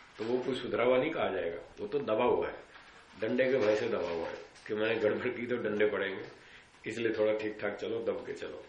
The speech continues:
वो दबा हुआ है, सुधरा नहीं है। तो ऐसे लंबे परीक्षण के बाद व्यक्ति ये भी कह सकता है, ये इस जन्म में सुधरेगा या नहीं सुधरेगा,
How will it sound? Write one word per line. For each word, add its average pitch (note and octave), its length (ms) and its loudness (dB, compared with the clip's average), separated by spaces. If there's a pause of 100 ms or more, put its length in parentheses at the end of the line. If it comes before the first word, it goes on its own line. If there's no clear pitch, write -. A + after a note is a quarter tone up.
(100)
वो A2+ 120 -2
दबा G2+ 240 -2
हुआ B2 180 4
है, C#3 60 4
सुधरा G#2+ 300 2
नहीं A2+ 180 -2
है। - 120 -2 (1040)
तो - 220 -6 (180)
ऐसे A#2 180 0
लंबे C3 280 0
परीक्षण B2 400 -2
के B2 80 2
बाद A2 200 2
व्यक्ति C3 480 -4 (540)
ये G2+ 140 -2
भी - 120 -2
कह A2 120 2
सकता F#2+ 300 -4
है, A#2+ 80 -2
ये B2 60 0
इस A#2 240 -4
जन्म A#2 220 -2
में A#2 120 -2
सुधरेगा G#2 440 0
या A2 120 2
नहीं G2 160 -4
सुधरेगा, F#2 420 -4